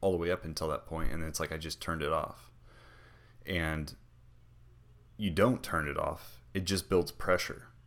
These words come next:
And so that, that other side of you, you know, your creative engine, whatever it is, it still needs to get out,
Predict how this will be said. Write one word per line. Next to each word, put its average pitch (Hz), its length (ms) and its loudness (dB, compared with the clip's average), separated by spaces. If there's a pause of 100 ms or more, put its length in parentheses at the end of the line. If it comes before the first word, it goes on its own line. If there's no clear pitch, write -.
(540)
And 85 200 -2
so 78 480 2 (140)
that, 82 500 -2 (280)
that 92 200 2
other 87 240 0
side 110 400 2
of 80 140 -4 (220)
you, 78 540 -6
you 82 80 -6
know, 78 340 -6
your 82 200 -6
creative 80 760 -4 (100)
engine, 80 460 -6
whatever 78 460 0
it 76 60 -6
is, 78 260 -6 (960)
it 98 60 0
still 123 180 4
needs 98 200 4
to - 60 -8
get 80 140 2
out, - 260 4